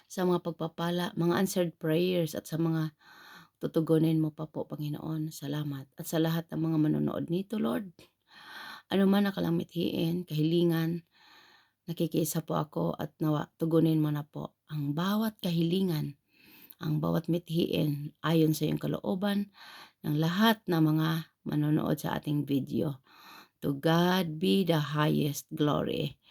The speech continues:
At lalaganap ang gawain mo, Yahweh Shaddai, sa buong mundo.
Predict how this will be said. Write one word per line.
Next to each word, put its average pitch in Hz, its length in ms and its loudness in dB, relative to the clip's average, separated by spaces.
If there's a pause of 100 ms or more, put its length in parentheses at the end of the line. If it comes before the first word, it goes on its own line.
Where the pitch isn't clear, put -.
(380)
At - 160 -6
lalaganap 165 640 4
ang 151 140 0
gawain 156 320 2
mo, 156 80 6
Yahweh 151 260 2
Shaddai, 160 300 2
sa 147 100 -2
buong 143 300 0
mundo. 143 480 -2